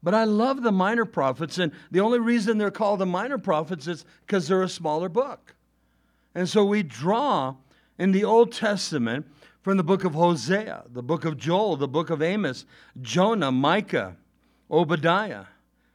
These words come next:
We see the book of Nahum, the book of Haggai, uh, the book of Habakkuk. These are great books. And it's not long for us to read those.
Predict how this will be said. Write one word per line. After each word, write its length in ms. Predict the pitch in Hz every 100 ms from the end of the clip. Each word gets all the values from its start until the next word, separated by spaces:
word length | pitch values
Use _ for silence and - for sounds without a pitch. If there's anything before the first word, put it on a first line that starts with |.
| _ _ -
We 80 | 139
see 160 | 151
the 100 | 160
book 220 | 135 151 151
of 100 | 127
Nahum, 600 | 135 190 151 123 92 - _ _ _ _ _ _
the 80 | 127
book 200 | 123 139
of 100 | 139
Haggai, 580 | 135 170 185 156 131 104 - _ -
uh, 140 | 139
the 120 | 135 131
book 240 | 143 143
of 200 | 135 120 117 _ _ _
Habakkuk. 760 | - 190 165 151 113 101 - - _ _ _ _ _ _ _ _
These 220 | - 233 233
are 80 |
great 480 | 139 - 156 202 185
books. 640 | 202 - - - - - _ _ _ _ _ _ _ 147
And 140 | 175
it's 160 | 175 175
not 260 | 196 190
long 380 | 170 180 254 269
for 360 | - - 165 151
us 220 | 156 156
to 120 | 190
read 360 | 185 220 277 277
those. 460 | 147 - _ -